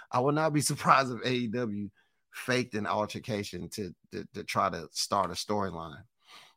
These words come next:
Or, or, I mean, if all else fails, bro, maybe these guys,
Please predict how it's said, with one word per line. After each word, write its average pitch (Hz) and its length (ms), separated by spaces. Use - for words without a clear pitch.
Or, 175 540
or, 220 520
I 202 100
mean, 202 400
if 180 160
all 220 200
else 208 200
fails, 247 500
bro, 160 380
maybe 175 400
these 185 360
guys, 175 600